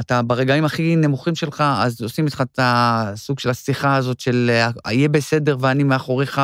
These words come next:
והכל בסדר." אה, אמ, ולמרות שהיו תקופות שהמצב הכלכלי לא היה מזהיר, אז אתה רואה שהם מתגייסים לטובת הכל כדי לאפשר לך לעשות את זה, כדי שאתה לא תוותר.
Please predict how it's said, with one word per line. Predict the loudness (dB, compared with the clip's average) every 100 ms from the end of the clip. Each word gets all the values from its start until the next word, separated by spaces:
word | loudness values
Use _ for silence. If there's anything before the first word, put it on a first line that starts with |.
| 0
והכל | 0 0 0
בסדר." | 0 0 0 0 2 -2 -4 -20 -20 _ _ _
אה, | 0 2 2 2 2 4
אמ, | 4 4 2 0 _ _ _ -8
ולמרות | -4 2 2 4 2 4 2 2
שהיו | 0 0
תקופות | 0 -4 0 0
שהמצב | 0 0 0 0
הכלכלי | 0 0 0 2
לא | 2 4
היה | 4 2
מזהיר, | 0 0 2 2 2
אז | 0 -2 0
אתה | 2
רואה | 4 4 2
שהם | 2 0
מתגייסים | 0 0 2 2 0 -2 2 2 4
לטובת | 2 0 0 0
הכל | -2 0 0 2 0
כדי | 2 4
לאפשר | 2 0 -2 0
לך | 0 0
לעשות | 0 0 -2 -2
את | 0
זה, | 0 2
כדי | 0 2 0
שאתה | 0 0 0
לא | 0
תוותר. | 0 0 0 0 0 0